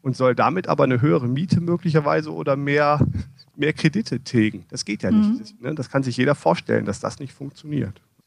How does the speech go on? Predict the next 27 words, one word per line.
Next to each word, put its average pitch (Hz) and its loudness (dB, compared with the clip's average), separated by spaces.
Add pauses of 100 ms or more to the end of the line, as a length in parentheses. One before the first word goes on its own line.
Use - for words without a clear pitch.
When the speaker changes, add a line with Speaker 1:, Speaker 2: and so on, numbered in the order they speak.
(120)
Speaker 1:
Wer 117 -6
das - -2
so 139 -2
ein 127 -4
bisschen 131 -6
mal 113 0
durchspielt, 147 -2 (540)
kriegt - -8
ein 131 -4
Gefühl 156 -2
dafür, 131 0 (640)
unter 127 0
welchem 123 0
Druck 131 -4 (100)
wir 123 0
gerade - -2
arbeiten 117 0
und 107 -12 (160)
was 117 -2
uns 120 -4
so 120 -6
durch 113 0
den 117 -6
Kopf - -12
geht. - -8 (600)
Speaker 2:
Ja, 190 0
sicher. 190 -2